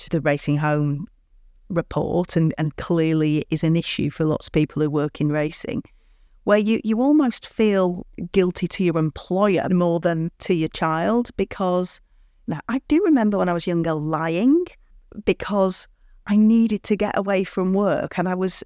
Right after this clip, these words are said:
I was embarrassed saying I needed to go f-, to, to pick up Sarah from something or to do something parenting related because I thought my employer would, would think bad of me. Uh,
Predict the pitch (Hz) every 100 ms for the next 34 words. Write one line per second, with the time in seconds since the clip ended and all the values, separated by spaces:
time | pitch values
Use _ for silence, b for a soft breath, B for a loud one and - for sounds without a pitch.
0 | - 180 180 185 180 190 196 190 - -
1 | 175 175 175 175 165 170 - - 170 165
2 | 170 - _ - - - - _ - -
3 | _ _ _ - - - 185 170 - 180
4 | - - - 175 - - 190 175 170 156
5 | 147 - 143 139 143 139 131 - - 151
6 | 156 - 156 151 - 143 147 147 _ -
7 | _ _ _ - 196 175 160 156 - 156
8 | 151 151 170 165 - 113 110 - - -
9 | - 190 - 180 165 - 170 165 - 165
10 | 160 156 156 156 - 160 - 156 156 151
11 | - - _ _ _ - 180 - 175 170
12 | - 165 180 185 - 165 - _ _ _
13 | _ _ _ _ - 175 175